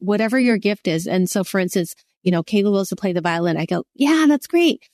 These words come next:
Practice your violin in, in, when you're in orchestra, you know, help your friends out." And he loves, uh, doing something called blundering. It's like this, uh, three D animation thing he's using on YouTube. And so I'm pointing him to these things. I'm like, "Yes, that's great. You're in Blender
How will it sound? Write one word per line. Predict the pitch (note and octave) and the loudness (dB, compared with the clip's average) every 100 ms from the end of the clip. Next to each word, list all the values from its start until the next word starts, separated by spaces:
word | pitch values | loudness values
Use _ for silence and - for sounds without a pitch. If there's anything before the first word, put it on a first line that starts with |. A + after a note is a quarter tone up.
| _ _ _ _ - | _ _ _ _ -4
Practice | A#3+ - A#3 | -2 0 0
your | A#3 | 0
violin | A3 G#3 G#3 F#3+ | 0 0 0 0
in, | F3+ F#3 - F#3+ F3+ - | 0 -2 0 2 2 2
in, | G3 | 0
when | F#3 F3+ | 2 2
you're | F3 | 0
in | F#3 F#3 | 2 0
orchestra, | - G3 G#3 - E3+ | 0 -2 -2 -2 -2
you | E3 | -2
know, | D3+ | -4
help | - G#3+ A#3+ | -2 -2 0
your | C4 | 0
friends | - A#3+ A#3 A3 | 0 0 0 0
out." | F#3 E3+ F3 | -2 -2 -4
And | E3 _ _ _ | -6 _ _ _
he | - A3+ | -2 2
loves, | G#3 G#3+ G#3+ G3 | 2 2 0 0
uh, | G#3 F3 | -2 0
doing | F#3 F#3+ F#3+ | 0 0 0
something | G3 F#3 | 0 0
called | F3+ D#3 | -2 -2
blundering. | E3+ E3+ F#3 F#3+ F3 E3 D#3+ | 0 0 2 2 2 2 0
It's | D#3+ - | -2 -4
like | D#3+ - | -4 -4
this, | E3+ - | -6 -4
uh, | E3 D#3 | -4 -4
three | - F#3+ F#3 | 0 2 2
D | F3 | 2
animation | F3 F3 F3 F3 F3 | 0 0 0 0 0
thing | E3 D#3+ | 0 0
he's | E3 D#3 | 0 0
using | E3+ F3+ F3 | 0 2 0
on | D3+ - F#3+ | -2 -4 0
YouTube. | G#3+ F4+ - D3+ - | 2 2 0 -4 -2
And | F3+ F3+ _ _ | -4 -4 _ _
so | - | -6
I'm | A3+ A3+ | -2 -2
pointing | _ C#4+ D#4+ E4 | _ 0 2 4
him | B3+ A3 | 4 4
to | G#3 | 2
these | F3 E3 | 0 0
things. | D#3+ F3 | -2 -2
I'm | |
like, | D#3+ F#3 | -4 0
"Yes, | C4 E4 D#4+ | 0 2 0
that's | D4 | -4
great. | - D#4 | -2 0
You're | C4+ C4+ | 2 2
in | A#3+ | 2
Blender | C4 D4 A#3 | 2 2 0